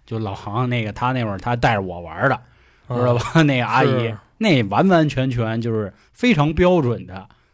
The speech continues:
Speaker 1: 庞氏骗局。
Speaker 2: 那就是愣骗。
Speaker 1: 啊，击鼓传花。
Speaker 2: 啊，那这块儿再各位补一下吧，就是各位没，如果没听过直播的啊，
Speaker 1: 嗯。
Speaker 2: 我那个日息是百分之十，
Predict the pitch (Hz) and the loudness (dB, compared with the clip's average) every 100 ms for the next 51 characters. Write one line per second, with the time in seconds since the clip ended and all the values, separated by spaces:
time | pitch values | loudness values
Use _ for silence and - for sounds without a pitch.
0 | _ 110 113 113 107 92 90 90 220 202 | _ -2 0 0 -2 -6 -12 -6 0 2
1 | 180 220 254 311 156 110 - 143 110 101 | 4 4 4 2 0 -2 -2 0 0 -4
2 | 101 127 131 110 98 104 107 110 117 113 | -6 -4 -4 -4 -6 -8 -6 -6 -6 -6
3 | 123 220 254 208 196 170 139 160 147 127 | -4 -2 0 0 2 2 0 -2 -2 -2
4 | 175 156 131 120 117 110 - 104 104 120 | 0 0 0 0 -4 -6 -10 -10 -8 -4
5 | 165 151 117 104 104 120 113 120 123 110 | -2 0 -2 -4 -8 -8 -6 -4 -4 -4
6 | 110 117 175 123 113 - 180 156 107 117 | -6 -4 -4 -4 -8 -6 -4 -4 -6 -6
7 | 139 156 143 104 95 101 101 101 95 113 | -4 -2 -2 -2 -8 -12 -10 -10 -8 -4
8 | 104 127 190 208 254 196 113 - 110 107 | -2 -2 -2 0 0 0 -2 -6 -10 -10
9 | 117 120 101 120 135 - - 107 104 | -8 -6 -6 -6 -6 -6 -10 -12 -16